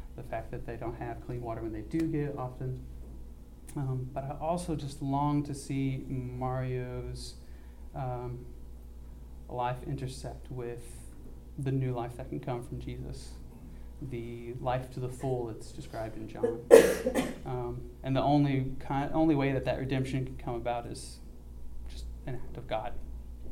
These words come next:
changing people's hearts. We want to be a part of the whole picture. We want to be a part of those springs of life that come, um, both in the physical and the spiritual, and see that spiritual thing convey-, conveyed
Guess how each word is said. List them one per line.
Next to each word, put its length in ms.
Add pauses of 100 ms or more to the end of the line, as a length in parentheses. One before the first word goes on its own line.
(100)
changing 280
people's 280
hearts. 340 (640)
We 80
want 160
to 60
be 80
a 120
part 200
of 100
the 60
whole 260
picture. 380 (400)
We 60
want 140
to 60
be 60
a 120
part 220
of 80
those 180
springs 380
of 140
life 240 (180)
that 160
come, 300 (600)
um, 280 (600)
both 200
in 60
the 60
physical 380
and 80
the 60
spiritual, 640
and 120
see 340
that 280 (320)
spiritual 960
thing 340 (160)
convey-, 440 (140)
conveyed 540